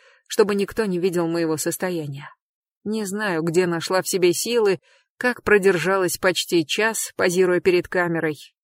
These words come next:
но не могла дождаться, когда уедем в ресторан. Нет, когда уедем домой.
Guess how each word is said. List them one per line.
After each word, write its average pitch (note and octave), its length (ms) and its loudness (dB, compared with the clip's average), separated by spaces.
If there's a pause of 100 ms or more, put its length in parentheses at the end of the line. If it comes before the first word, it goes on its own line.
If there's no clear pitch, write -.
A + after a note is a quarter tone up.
(120)
но G#3+ 140 -2
не G#3 160 -2
могла G3+ 360 2
дождаться, F3 500 2
когда E3+ 280 0
уедем E3+ 400 -2
в D#3 40 -2
ресторан. F3 560 -6 (560)
Нет, G3 340 -2 (240)
когда G3+ 280 2
уедем F#3 380 2
домой. F3+ 500 -4